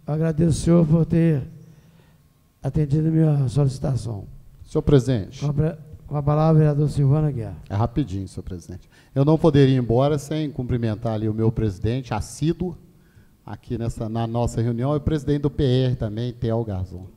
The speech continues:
Speaker 2: Um abraço.
Speaker 1: Em votação, os vereadores concordam, permanecem como estão. Aprovado.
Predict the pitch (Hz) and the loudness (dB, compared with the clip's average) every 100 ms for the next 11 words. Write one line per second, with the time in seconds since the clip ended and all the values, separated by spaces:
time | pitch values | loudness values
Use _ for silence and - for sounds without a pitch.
0 | _ _ _ - 98 98 101 98 95 - | _ _ _ -16 -10 -4 -2 -4 -6 -14
1 | - - - - - _ _ _ _ _ | -18 -20 -20 -20 -20 _ _ _ _ _
2 | _ _ _ _ _ - - _ _ _ | _ _ _ _ _ -20 -20 _ _ _
3 | _ _ - - _ _ _ _ _ _ | _ _ -20 -20 _ _ _ _ _ _
4 | _ _ _ _ _ _ _ _ _ - | _ _ _ _ _ _ _ _ _ -12
5 | 147 139 147 143 143 - 170 180 151 151 | -4 0 0 0 0 0 0 0 0 0
6 | 151 147 - 135 131 143 135 127 131 139 | 0 -2 -2 -4 -2 -2 0 -2 -2 -6
7 | 123 143 135 - 170 175 156 _ _ _ | -6 -8 -8 -6 -4 -4 -8 _ _ _
8 | - 143 160 143 143 160 180 180 165 | -10 0 4 4 4 2 0 -2 -6